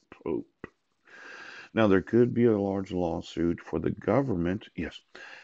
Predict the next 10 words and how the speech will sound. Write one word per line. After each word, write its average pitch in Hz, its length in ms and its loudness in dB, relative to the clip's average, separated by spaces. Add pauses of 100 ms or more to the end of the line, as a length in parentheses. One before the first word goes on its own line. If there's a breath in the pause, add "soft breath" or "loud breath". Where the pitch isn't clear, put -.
having 156 520 2
the 147 120 0
knowledge 95 560 -2
that 85 180 -2
I 80 60 -2
did 117 340 2
not 98 340 -4
reside 85 600 -2
there 82 320 0
because, 85 640 -2